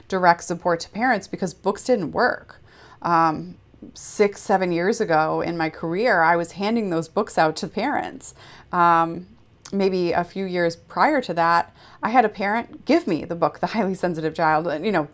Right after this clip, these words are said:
she didn't buy it for me, but she told me to read it, and I read it, and I was like, "Oh, great, let's do that." Um, and so, so I, I told all my p-, clients' parents to read it.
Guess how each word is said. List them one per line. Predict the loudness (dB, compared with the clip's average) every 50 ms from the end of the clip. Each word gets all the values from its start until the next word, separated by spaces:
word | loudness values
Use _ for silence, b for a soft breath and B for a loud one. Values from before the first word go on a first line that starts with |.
| _ -14
she | -12 -8 -6
didn't | -4 0
buy | 2 2 2
it | 2
for | -2 -2
me, | -2 -2 -4
but | -6 -8 -8
she | -8 0
told | 2 2 2 2
me | 0 -6
to | -6 -6
read | -4 -2 0
it, | 0 0 0
and | -2 -4
I | -4
read | 0 2 2 2
it, | 2 0
and | -2 -4
I | -8
was | -4 -4
like, | -6 -2 4
"Oh, | 4 4 4 4
great, | -2 -4 -2 0 2 0 0 0 -8 -4
let's | -2 -2 -2 -2 -4 -10
do | -4 -2 0 0
that." | 0 0 -2 -4 -14 -16 B B B B B B B B B B B
Um, | 4 6 8 8 8 6 4 0 -2 0
and | 2 2 2
so, | 2 4 4 4 4 2
so | -2 0 4 6 8
I, | 8 6 6 4 2
I | 0
told | 2 2 2 4 4
all | 4 4
my | 4 0
p-, | -2 -4 -8
clients' | -2 0 2 2 2 0 -4
parents | -2 -2 -2 0 -2 -4
to | -2
read | -2 0 0
it. | 0 -2 -2